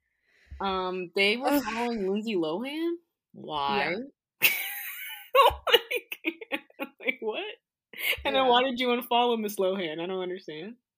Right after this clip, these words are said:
Speaker 2: Yeah.
Speaker 1: Um, they unfollowed Conan Gray, which I was like, "Dang, I thought, like, like, they really liked him." Or wasn't it, like, Tay?
Speaker 2: I thought it was Tay, yeah.
Speaker 1: Yeah, so,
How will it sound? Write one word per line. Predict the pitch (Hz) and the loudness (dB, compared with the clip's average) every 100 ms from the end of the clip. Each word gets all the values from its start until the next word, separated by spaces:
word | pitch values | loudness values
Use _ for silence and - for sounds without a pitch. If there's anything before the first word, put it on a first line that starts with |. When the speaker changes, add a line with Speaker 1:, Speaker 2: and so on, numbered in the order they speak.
| _ _ _ _ _ _ | _ _ _ _ _ _
Speaker 2:
Yeah. | 220 226 226 226 226 - _ _ - - - - - _ _ - - _ _ | -6 -4 -4 -4 -8 -14 _ _ -20 -20 -20 -20 -20 _ _ -20 -20 _ _
Speaker 1:
Um, | 175 180 185 180 180 180 185 185 190 _ _ _ _ _ _ _ _ _ _ _ _ _ _ _ _ _ _ | 4 4 4 2 0 -2 -6 -10 -12 _ _ _ _ _ _ _ _ _ _ _ _ _ _ _ _ _ _
they | 214 220 | 0 2
unfollowed | 226 226 202 214 208 | 2 0 0 0 -2
Conan | - 185 202 214 | -4 -2 -2 -2
Gray, | 170 151 156 | -2 0 2
which | 170 175 | 0 0
I | 170 | -2
was | 165 165 | -2 -4
like, | 160 151 - - | -4 -4 -8 -10
"Dang, | 151 311 165 113 - | -6 -4 -4 -8 -10
I | 196 | -10
thought, | 208 220 220 - | -4 -2 -2 -4
like, | 156 151 135 - _ _ _ _ _ _ _ _ | -6 -6 -6 -12 _ _ _ _ _ _ _ _
like, | 165 151 - | -12 -12 0
they | 175 | 2
really | 180 190 190 | 4 4 4
liked | 147 127 - - | 2 -4 -8 -12
him." | 156 139 135 - _ | -10 -10 -12 -18 _
Or | 160 160 165 | -8 -6 -4
wasn't | 226 277 | -6 -6
it, | 226 | -6
like, | 208 - | -8 -8
Tay? | 160 190 320 320 311 151 240 | -6 -4 -4 -4 -8 -2 -2
Speaker 2:
I | |
thought | 254 269 | 2 4
it | 285 | 4
was | 247 - | 2 -4
Tay, | 220 185 180 175 | 0 2 2 0
yeah. | 175 170 180 | -2 -2 -2
Speaker 1:
Yeah, | 240 233 175 151 | 0 2 0 -2
so, | - 175 151 147 | -2 -2 -2 -4